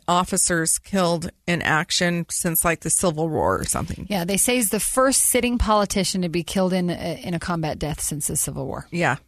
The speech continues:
Speaker 2: So
Speaker 1: Yeah. But tha-, that's,
Speaker 2: So that's
Speaker 1: that's huge.
Speaker 2: notable.
Speaker 1: It's, it's a notable
Speaker 2: It's, it's kind of
Speaker 1: inf-
Speaker 2: like a Pat Tillman left the N B A to go serve. It doesn't mean his service was any more noble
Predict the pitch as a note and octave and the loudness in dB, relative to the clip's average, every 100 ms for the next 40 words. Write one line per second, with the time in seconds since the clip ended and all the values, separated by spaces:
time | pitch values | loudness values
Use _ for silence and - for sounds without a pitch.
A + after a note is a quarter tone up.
0 | _ _ _ - C4 C4 G3 _ - F#3+ | _ _ _ -8 0 0 0 _ -4 -4
1 | - E3+ E3 - F#3 F#3+ G#3 G#3 - - | -4 -6 -4 0 0 2 2 2 0 -4
2 | - _ _ - G#3 G#3+ - G4 A3 A3 | -6 _ _ -4 -2 0 0 2 0 2
3 | A3 G3+ F3 F3+ B3 F4+ A#3 - - B3 | 4 4 4 2 0 0 0 0 -2 -4
4 | A#3 B3 A#3 C4 C4 G#3+ A3 G3+ F#3+ _ | -2 2 4 4 2 2 2 2 -2 _
5 | _ - - - - D4+ - - D4 D#4+ | _ -2 -2 -4 -2 -2 0 -2 0 2
6 | D4 C#4 G3 - B3 A#3+ - - B3 A#3 | 2 0 0 2 2 0 -2 -2 0 2
7 | A3+ A3 G#3+ - _ _ - G#3+ - A#3 | 2 2 0 -4 _ _ -14 -14 -6 0
8 | A3 A3 - A#3 G#3 G3+ G3+ F#3+ F3+ E3+ | 0 0 -2 2 2 2 2 2 2 0
9 | E3+ E3 - D#3+ D#3+ F#3+ A3 B3+ A#3 G#3+ | -2 0 0 -2 -2 0 0 0 -2 0
10 | A#3 G#3 - G#3 G3 - G3 F#3+ F#3 F3+ | 2 2 2 2 0 -2 -2 -2 -2 -2
11 | E3+ F3 F#3 G#3+ - D3+ | -2 -2 0 0 0 -2